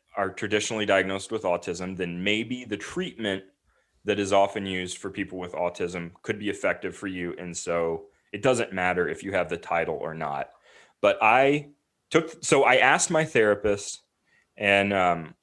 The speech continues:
and he was like, "Oh, you know, fine, if you wanna do it, you know, I'm, I've been certified in this particular test. I will mail you this test. Um, I want you to fill this one out. Uh, someone who's close to you needs to fill it out and fill out this one."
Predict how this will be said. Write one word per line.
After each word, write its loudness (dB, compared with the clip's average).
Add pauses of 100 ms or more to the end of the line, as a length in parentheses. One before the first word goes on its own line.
(100)
and -6
he -4
was -4
like, 2
"Oh, 0
you -4
know, 4
fine, 4
if -4
you -4
wanna 0
do 2
it, 0
you -4
know, 0
I'm, 2
I've 0
been 0
certified 2
in -2
this 0
particular -2
test. -4 (420)
I 4
will 2 (540)
mail 2
you 2
this -2
test. -2 (420)
Um, 2 (840)
I -4
want 2
you -2
to 0
fill 2
this 0
one 2
out. 2 (240)
Uh, 0 (220)
someone 0
who's -4
close 0
to -8
you -4
needs -6
to -14
fill 0
it 0
out 2
and -8
fill 4
out 0
this 2
one." -2